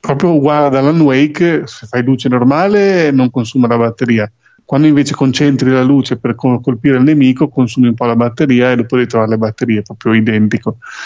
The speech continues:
Eh, però, boh, insomma, eh, questo qui aveva molti artefatti a livello di compressione, si vedeva proprio che c'era una, come se ci fosse una patina sullo schermo che tu vedi.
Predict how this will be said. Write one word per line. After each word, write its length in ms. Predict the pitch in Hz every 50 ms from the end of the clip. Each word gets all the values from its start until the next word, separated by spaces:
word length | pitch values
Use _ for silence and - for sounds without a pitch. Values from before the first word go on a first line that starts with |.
| - - - - - - - - _ -
Eh, 500 | - - 113 113 123 127 123 95 90 90 - 131 127 123 117 120 123 123 120 _ _ _ _ -
però, 460 | - - 156 127 123 120 135 143 139
boh, 220 | 127 127 131 135 135
insomma, 480 | 131 - - 123 127 127 123 117 120 - - - - - - - _ _ _ -
eh, 560 | - - - - - - - - - - -
questo 300 | - - - - - 165
qui 200 | - - - 151 156
aveva 200 | 160 156 139 127
molti 720 | 127 131 135 139 147 156 165 170 156 - - 180 170 151
artefatti 1120 | 139 127 123 123 - - 117 - - 127 110 98 _ - - 135 127 123 123 120 120 120 120
a 80 | 120 120
livello 300 | 117 123 120 120 120 123
di 80 | 120
compressione, 800 | 120 - 135 120 113 151 151 - - - 123 107 104 110 107 107
si 140 | 107 - 131
vedeva 280 | 120 117 120 117 117 113
proprio 400 | - - 127 120 117 117 143 131
che 120 | - 127
c'era 300 | - - 139 127 117 117
una, 720 | 113 117 113 113 113 110 113 113 110 110 107 110 107 104 - _ _ _ - - - _ _ _ _ _ _ _
come 180 | - - 196 143
se 140 | - -
ci 120 | - - -
fosse 240 | - 170 127 - 143
una 140 | 131 120 123
patina 420 | 127 143 139 - - 156 147 131
sullo 260 | 113 - 143 135 139
schermo 540 | 127 - - - 127 120 120 123 131 143 143
che 160 | 143 139 127
tu 180 | - 131 123 120
vedi. 1040 | 117 117 110 110 110 117 127 123 123 120 117 113 110 110 110 110 110 110 107 107